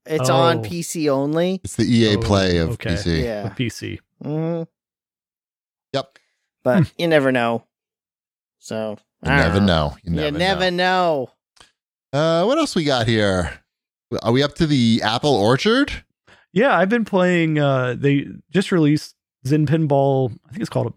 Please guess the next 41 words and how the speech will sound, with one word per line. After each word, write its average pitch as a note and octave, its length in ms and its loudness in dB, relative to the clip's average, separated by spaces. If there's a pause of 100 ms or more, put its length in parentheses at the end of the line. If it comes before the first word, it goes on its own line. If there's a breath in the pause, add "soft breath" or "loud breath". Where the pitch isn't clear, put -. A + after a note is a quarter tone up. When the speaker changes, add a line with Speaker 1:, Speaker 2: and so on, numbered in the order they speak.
Speaker 2:
Zen D#3 160 2
Pinball C3+ 340 -2
Arcade, A#2 560 -4 (100)
I B2+ 40 -6
Speaker 3:
Okay. A2+ 140 0
Speaker 2:
believe A2+ 140 0
Speaker 1:
How C#4 180 2
Speaker 2:
is D#4 100 2
Speaker 1:
is - 40 0
Speaker 2:
what D3 80 2
Speaker 1:
it? - 20 -2
Speaker 2:
it's - 100 -10
called. A2+ 280 -6
Speaker 1:
Isn't A3 200 0
it? A#3 200 -2
It's G3+ 180 -2
through. A#3 320 0
It's F#3+ 200 -4
on G3 260 2
Arcade, F3+ 540 0
right? C3 240 0
It's B2+ 120 -14
part A#3 180 0
Speaker 2:
Yeah, F#3+ 60 2
Speaker 1:
of D3+ 80 0
Speaker 2:
it's - 40 2
on F3+ 120 2
Speaker 1:
Apple D#3 140 2
Speaker 2:
Apple D#3 100 2
Speaker 1:
Arcade? D3 280 -2
Speaker 2:
Arcade. E3+ 280 -4
Speaker 1:
Yeah. D#3+ 120 2
Speaker 2:
Yeah. A2 200 -4 (340)
So, B2+ 560 0 (100)
uh, C3 380 0 (260)
I C#3+ 80 -2
mean, D3 120 2
it's E3 140 -2
good. A#3+ 240 0
It's - 280 -8 (160)
Zen D#3 320 2